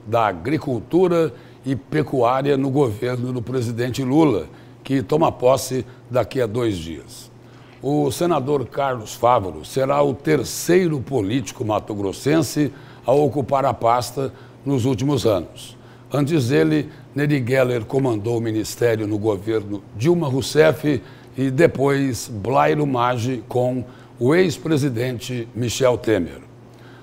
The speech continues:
Aqui em Mato Grosso, a principal missão do futuro ministro será política. O grande desafio será de acalmar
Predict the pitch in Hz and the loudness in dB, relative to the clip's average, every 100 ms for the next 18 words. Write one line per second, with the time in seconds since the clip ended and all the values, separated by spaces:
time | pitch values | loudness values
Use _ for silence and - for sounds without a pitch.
0 | - 135 202 202 170 127 104 110 135 - | -2 0 2 2 0 0 -2 0 0 -2
1 | 90 98 120 - - 165 196 175 - 113 | -10 -2 -2 -2 -4 0 2 0 -4 -8
2 | - 135 156 143 82 - - 131 143 123 | 0 2 2 0 -4 -8 -6 -2 -2 -2
3 | 113 123 107 - 151 139 113 95 147 147 | -6 -6 -6 -2 0 2 0 2 2 2
4 | - 156 151 147 - - - - 131 117 | 0 0 0 -4 -14 -20 -20 -6 -2 2
5 | 117 127 123 92 - 170 156 104 - - | 2 2 -2 -4 -6 -2 0 -2 -4 -12
6 | - - - - - - - 151 147 120 | -16 -20 -20 -20 -20 -20 -6 -2 -2 0
7 | 165 196 156 143 110 107 - 135 147 123 | 0 0 0 0 2 0 -2 -2 -2 0
8 | 127 123 151 151 165 147 110 - - - | 0 0 -2 -2 0 0 -2 -8 -4 0
9 | 165 - - 156 120 104 113 95 67 | 0 0 4 4 4 2 4 4 2